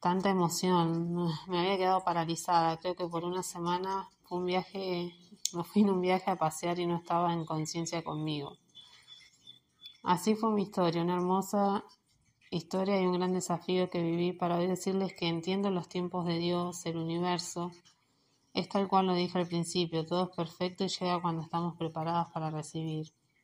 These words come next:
Hoy estoy súper feliz, agradecida, llena de emociones y cuidando y amando a mi bebé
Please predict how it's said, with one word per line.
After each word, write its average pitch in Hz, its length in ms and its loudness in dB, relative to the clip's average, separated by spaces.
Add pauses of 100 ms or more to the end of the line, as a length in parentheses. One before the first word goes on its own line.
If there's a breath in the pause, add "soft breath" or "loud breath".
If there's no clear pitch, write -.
(580 soft breath)
Hoy 185 120 4
estoy 190 300 0
súper 185 340 -2
feliz, 175 480 2
agradecida, 160 720 0
llena 175 300 0
de 175 80 2
emociones 165 760 0
y 160 100 -4
cuidando 175 460 2
y 185 60 2
amando 175 400 2
a - 20 0
mi 165 140 -2
bebé 165 440 -2